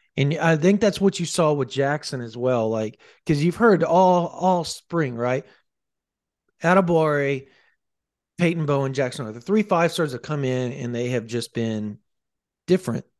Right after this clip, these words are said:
than what five stars normally are in Norman, where sometimes historically they've taken time to progress, right?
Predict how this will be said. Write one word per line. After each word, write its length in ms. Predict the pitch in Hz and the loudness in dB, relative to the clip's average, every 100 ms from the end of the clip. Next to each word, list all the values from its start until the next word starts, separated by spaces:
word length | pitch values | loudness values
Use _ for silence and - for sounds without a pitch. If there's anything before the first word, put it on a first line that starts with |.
| _ _ | _ _
than 120 | 143 | 0
what 200 | 127 135 | 0 -2
five 220 | 135 127 127 | 0 0 0
stars 280 | 139 131 | -2 -2
normally 340 | 127 117 120 113 | -2 -4 -2 0
are 220 | 180 165 | 2 2
in 80 | 117 | 0
Norman, 400 | 107 104 107 117 - - _ _ | -2 -2 -4 -6 -16 -20 _ _
where 420 | - 123 123 120 120 | -6 -2 -2 -2 -4
sometimes 760 | 170 165 165 143 135 127 - _ _ _ _ _ _ _ _ _ _ _ _ | -6 -6 -4 -4 -6 -8 -14 _ _ _ _ _ _ _ _ _ _ _ _
historically 840 | 160 - - 311 240 - 151 143 | -2 0 4 6 6 6 4 4
they've 220 | 143 143 | 4 0
taken 360 | 143 147 143 131 | 2 -2 -2 -6
time 360 | 143 127 127 127 | -4 -4 -4 -6
to 140 | - | -10
progress, 480 | - 107 151 110 - | -10 -2 -2 -2 -4
right? 300 | 104 117 147 | -2 -2 -4